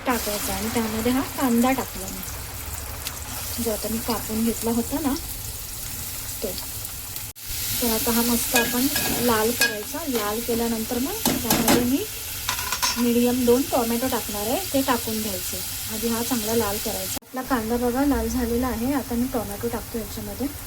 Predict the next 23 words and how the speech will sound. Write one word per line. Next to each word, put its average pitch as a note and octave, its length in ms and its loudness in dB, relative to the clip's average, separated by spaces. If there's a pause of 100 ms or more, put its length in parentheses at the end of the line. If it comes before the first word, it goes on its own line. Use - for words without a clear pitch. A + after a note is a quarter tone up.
(140)
हे A3+ 80 -8
मी A#3 120 -2
मीडियम A#3+ 400 4
आकाराचे A#3 540 0
दोन A#3 360 2
टोमॅटो G#3 460 0
कापून A3+ 340 2
घेतले. - 600 4 (720)
तर A3 60 0
हे A3 140 2
आपण G3+ 280 2 (1160)
कापून B3+ 400 2
घेतले A#3 360 0
आणि B3+ 240 0 (1200)
चांगला A3 320 -2
आता A3+ 160 -2
व्यवस्थित A3 520 0
ढवळून A3 380 -2
घ्यायचं. - 340 0 (1400)
तर B3 60 2
टोमॅटो B3 500 4
पण - 240 6
थोडे C4+ 300 2